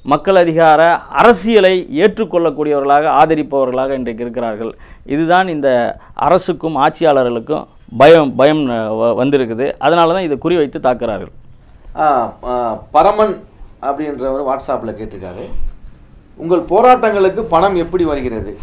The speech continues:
Speaker 2: வெளிநாட்டிலிருந்து வருகிறது என்பது உண்மையா? இது உண்மையெனில் நீங்கள் தேச துரோகிகள் தானே?" அப்படின்னு கேள்வி கேட்டிருக்காரு. இதுக்கு உங்க பதில் என்ன?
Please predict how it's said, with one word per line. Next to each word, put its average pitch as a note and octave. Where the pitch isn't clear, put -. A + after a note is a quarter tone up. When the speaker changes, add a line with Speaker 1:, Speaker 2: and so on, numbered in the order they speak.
Speaker 2:
வெளிநாட்டிலிருந்து G3+
வருகிறது F3
என்பது D3
உண்மையா? C3+
இது F3
உண்மையெனில் A3
நீங்கள் F#3
தேச A3
துரோகிகள் E3+
தானே?" B2+
அப்படின்னு B2
கேள்வி C#3
கேட்டிருக்காரு. F#2+
இதுக்கு -
உங்க D#3
பதில் B2+
என்ன? F2